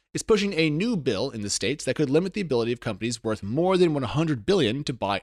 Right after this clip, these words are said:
other companies, amongst other restrictions. Now, you may be in favor of this or not, but coming from Senator Hawley, it does make you want to cry. He's the sort of American politician who at once claims to be in favor of free speech and a free market,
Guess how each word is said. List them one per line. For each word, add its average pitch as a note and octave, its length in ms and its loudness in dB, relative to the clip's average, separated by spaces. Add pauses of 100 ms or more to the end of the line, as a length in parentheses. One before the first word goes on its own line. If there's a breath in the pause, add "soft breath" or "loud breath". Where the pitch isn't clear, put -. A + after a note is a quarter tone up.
other G#3 180 0
companies, G#2+ 460 -4 (200)
amongst D3 380 2
other B2 180 2
restrictions. G2+ 580 -6 (260)
Now, G3+ 260 2
you G#3 300 0
may C4+ 240 2
be G#3+ 160 -2
in F#3+ 80 -4
favor A#2 340 2
of D#2+ 140 -8
this A#2 340 -2
or C3+ 160 0
not, F2 340 -4 (280)
but - 240 2
coming A3+ 280 -2
from G#3 140 -2
Senator E3+ 300 2
Hawley, E3 400 2
it D3+ 240 -2
does A3+ 280 2
make F#3+ 240 -4
you E3+ 120 0
want D3+ 140 0
to D3 60 -6
cry. D#2+ 640 -4 (340)
He's A#3+ 200 0
the - 100 -4
sort A3+ 160 4
of F#3 100 2
American D#3 420 -2
politician C3+ 520 -2
who C#3 160 2
at C3+ 100 2
once D3+ 240 0
claims D3 280 -2
to C#3 80 -6
be B2+ 100 -2
in A#2 80 -6
favor A#2+ 340 -2
of A2 80 -8
free A#2 200 -6
speech - 420 -4
and B2+ 100 -6
a A2+ 60 -8
free A#2+ 200 -4
market, F#3+ 380 2